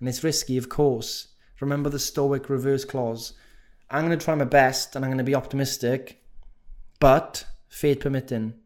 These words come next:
shit doesn't go to plan, doesn't go to plan.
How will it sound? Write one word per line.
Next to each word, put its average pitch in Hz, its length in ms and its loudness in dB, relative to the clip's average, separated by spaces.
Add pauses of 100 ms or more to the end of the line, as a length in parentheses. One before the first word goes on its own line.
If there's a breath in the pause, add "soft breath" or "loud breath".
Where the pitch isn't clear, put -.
(960)
shit - 260 -6
doesn't 135 160 -6
go 131 100 -4
to 123 60 -4
plan, 113 460 -6 (120)
doesn't 117 200 -6
go 110 100 -6
to 110 60 -8
plan. 98 320 -12